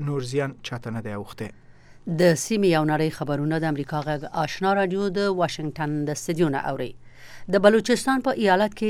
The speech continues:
Speaker 2: د تیلو د یو ټانکر او د بس د ټکر له امله اووه ویشت کسه وژل شوي دي. چارواکو د دې کسانو د هویت د معلومولو دپاره کار شروع کړی. دوی وایي چې په دې پیښه کې څلور کسه ژوبل شوي هم دي. عیني شاهدانو ویلي دي چې ټانکر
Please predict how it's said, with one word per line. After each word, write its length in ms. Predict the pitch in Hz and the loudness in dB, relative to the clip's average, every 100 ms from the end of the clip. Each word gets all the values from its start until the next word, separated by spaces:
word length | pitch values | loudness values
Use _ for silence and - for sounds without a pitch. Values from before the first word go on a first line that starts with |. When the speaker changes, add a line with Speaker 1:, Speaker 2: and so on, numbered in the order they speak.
| 185 | 0
Speaker 2:
د 140 | 170 - | 0 2
تیلو 320 | 208 196 202 | 2 4 2
د 100 | 170 160 | 2 0
یو 100 | 151 160 | 0 0
ټانکر 440 | 151 196 196 190 - - - | 0 2 2 0 -14 -8 0
او 100 | 160 151 | 2 2
د 180 | 156 165 | 0 4
بس 240 | 233 - | 2 2
د 100 | 180 | -2
ټکر 300 | 160 - 151 151 | -2 -2 0 0
له 120 | 151 | 0
امله 240 | 147 139 | 0 -2
اووه 560 | - - - 185 220 220 | -4 -16 -2 2 2 2
ویشت 220 | 180 - | -2 -4
کسه 200 | 151 151 | -4 -4
وژل 220 | 147 139 - | -4 -6 -6
شوي 180 | 143 139 | -6 -6
دي. 140 | - - - - - | -8 -10 -20 -16 0
چارواکو 420 | 147 165 160 165 | 2 4 2 0
د 100 | 165 | 0
دې 80 | 165 | -2
کسانو 340 | 160 - 165 165 | -4 -4 -2 0
د 100 | 147 | -2
هویت 300 | 156 147 190 | -2 0 0
د 100 | 156 151 | 0 -2
معلومولو 500 | 147 151 147 147 147 | -2 -2 -4 -4 -4
دپاره 260 | 151 151 156 170 | -4 -4 -4 -2
کار 180 | 202 165 | -4 -2
شروع 200 | 151 139 - | -4 -6 -6
کړی. 160 | 135 120 - - - | -8 -10 -18 -18 -6
دوی 100 | 147 147 | -4 2
وایي 180 | 175 202 | 2 2
چې 120 | - | -2
په 40 | 170 | -2
دې 80 | 160 156 | -2 -2
پیښه 200 | 202 202 214 | -2 0 0
کې 100 | 196 - - - | -2 -4 -12 -2
څلور 320 | 160 202 214 | 2 2 2
کسه 480 | 214 226 220 - 147 | 0 2 0 -2 -2
ژوبل 280 | 160 156 156 | -2 0 0
شوي 200 | 254 180 131 | 0 0 -2
هم 100 | 135 135 | -4 -6
دي. 80 | - - - - - | -10 -14 -14 -6 4
عیني 200 | 196 247 269 | 6 6 6
شاهدانو 480 | 285 247 262 247 254 | 6 6 4 4 2
ویلي 220 | 254 254 | 2 0
دي 60 | 254 | 0
چې 200 | 240 214 | -2 0
ټانکر 420 | 180 160 226 247 | 0 2 2 2